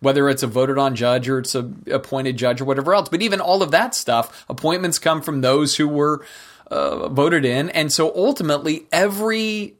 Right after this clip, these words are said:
state, whatever the decisions they're making, that's "we the people." So if you live in a place like Texas and you don't agree with all of the things that are going on in Texas,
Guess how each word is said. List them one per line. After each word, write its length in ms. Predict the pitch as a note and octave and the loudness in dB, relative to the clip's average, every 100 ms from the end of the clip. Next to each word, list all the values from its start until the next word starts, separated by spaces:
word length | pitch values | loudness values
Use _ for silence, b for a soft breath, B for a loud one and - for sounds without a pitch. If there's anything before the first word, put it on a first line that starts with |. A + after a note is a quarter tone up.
| _ - | _ -10
state, 840 | - - - G#3+ G#3 D3+ - - b b b b b b | -4 -2 0 0 2 0 -2 -10 b b b b b b
whatever 480 | C#3+ E3 F3 F#3+ A#3 | 0 2 2 2 4
the 120 | G#3 | 2
decisions 480 | G3+ - G#3 G3 D#3+ | 2 -2 -2 -2 -2
they're 120 | F3+ | -2
making, 560 | D#3+ F#3+ G3+ C#3 D3 - | 0 -2 -2 -4 -4 -8
that's 380 | B2+ G#3 A#3 - | 0 0 0 -6
"we 460 | C3 E3+ G3+ G3+ | -4 -2 -2 -2
the 140 | F#3 F#3+ | 0 -2
people." 560 | A3+ C#4+ - G2+ A2+ _ _ B B B B B | -2 -8 -8 -16 -16 _ _ B B B B B
So 260 | - F3+ | 2 4
if 200 | F3+ D#3+ | 4 0
you 240 | E3 A3 B3 | 2 0 0
live 400 | G#3+ G3 G3+ G3+ | 2 4 4 0
in 160 | D3 | -2
a 60 | D#3 | -2
place 320 | D3+ C3+ C3+ | 0 -2 0
like 180 | D#3 E3 | -2 -4
Texas 460 | - A2 - C#3+ - | -8 -6 -4 -4 -2
and 200 | C3+ B2 | -4 0
you 120 | D#3 | 2
don't 220 | F#3 G3 | 4 2
agree 340 | C#3 C3 D3+ | 0 0 2
with 160 | D3+ C#3+ | 2 0
all 240 | C3+ B2+ | 0 0
of 100 | D3+ | 0
the 80 | C#3 | -2
things 260 | C#3+ C#3+ B2 | -4 -4 -2
that 80 | B2+ | -2
are 40 | |
going 260 | B2+ C3 B2+ | -2 -2 -2
on 100 | A#2+ | -4
in 120 | A2+ | -2
Texas, 480 | F3 - A#2+ A2 | -2 -2 -4 -6